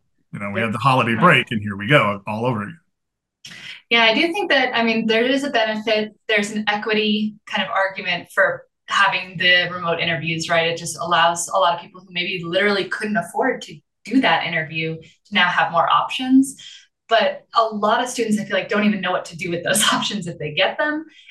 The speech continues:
Speaker 3: And then it leaves some other students who have not yet gotten that interview in a really weird holding pattern, right? So I think we're, it feels like we're going through growing pains. I'm younger in this whole world, so, like, you guys can tell me if it's always felt this way,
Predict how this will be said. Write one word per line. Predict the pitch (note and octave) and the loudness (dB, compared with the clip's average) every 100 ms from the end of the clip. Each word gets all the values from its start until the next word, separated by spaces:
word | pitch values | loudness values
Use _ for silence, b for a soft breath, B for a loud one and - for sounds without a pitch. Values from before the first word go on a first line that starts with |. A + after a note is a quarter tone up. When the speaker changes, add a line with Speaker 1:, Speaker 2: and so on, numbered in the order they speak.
| B | B
Speaker 3:
And | A3+ | 2
then | A3 G3+ | 4 2
it | G3 | 0
leaves | A3+ A3+ - - | -4 -4 -6 -2
some | A#3 G#3+ | -2 -2
other | A#3 C4 C4 | 0 0 0
students | C4 G#3 F#3+ F3+ - - | -2 -6 -6 -8 -10 -10
who | G3+ F#3+ E3+ | -6 -6 -6
have | E3 F3 | -8 -4
not | A3 - A3+ | 0 0 0
yet | F#3+ | -4
gotten | - - | 0 0
that | E3 E3 | 2 0
interview | E3 E3+ F3 E3+ | 0 -2 -4 -6
in | D#3+ | -4
a | F3 D#3+ | -4 -4
really | E3+ G3+ F#3 E3 | -6 -6 -4 -6
weird | F3+ E3 C#3 | -6 -6 -6
holding | C#3 A#2 - - | -10 -14 -14 -8
pattern, | - - C#2+ - _ _ _ - | -4 -4 -6 -16 _ _ _ 0
right? | F#3 F#3 | 0 2
So | |
I | A3 | 4
think | C4+ C4 | 4 4
we're, | A3 G#3+ B B _ | 2 0 B B _
it | - | 0
feels | C#4+ E4 | 0 2
like | E4 | 0
we're | C#4+ | -2
going | B3 B3 | -2 0
through | C4+ - | 0 2
growing | B3+ C4+ C4+ | 4 6 6
pains. | C4+ C#4 C4+ | 6 6 6
I'm | - A3 A#3+ | 6 2 0
younger | B3 G3+ G#3 B3 B3+ | 0 0 0 2 0
in | B3+ | 0
this | B3+ C4 - - | -2 -2 -4 -4
whole | C#4 C4 | -2 -2
world, | B3+ B3+ C4 B3+ | -4 0 0 0
so, | A#3 | -2
like, | F#3+ - | -2 -2
you | A3+ | 0
guys | A3 G#3+ | 0 0
can | A3 | -4
tell | G#3 | -4
me | G3+ | -4
if | F#3 | -4
it's | - | 0
always | G#3+ G#3 | 0 0
felt | A#3 A#3 | -2 -2
this | A#3+ B3+ - | -2 -6 -4
way, | C4 C4+ | -2 -2